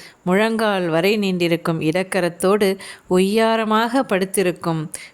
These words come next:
பெருமாளின் அழகோ அழகு. திருமங்கையாழ்வாரோட கனவுல இதே கோலம் வந்ததாம். அவர் திருக்கண்ணங்குடிக்கு வந்தப்போ இந்த திருத்தலத்துக்கும் வந்ததாக சொல்றாங்க. அதுக்கப்புறம் கோயிலின் தெற்கு புறத்துல வந்து தாயார் சன்னதி இருக்கு.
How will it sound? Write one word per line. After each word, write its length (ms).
பெருமாளின் 800
அழகோ 680
அழகு. 480
திருமங்கையாழ்வாரோட 1120
கனவுல 600
இதே 480
கோலம் 460
வந்ததாம். 460
அவர் 220
திருக்கண்ணங்குடிக்கு 840
வந்தப்போ 640
இந்த 460
திருத்தலத்துக்கும் 680
வந்ததாக 800
சொல்றாங்க. 500
அதுக்கப்புறம் 540
கோயிலின் 600
தெற்கு 340
புறத்துல 400
வந்து 260
தாயார் 440
சன்னதி 380
இருக்கு. 380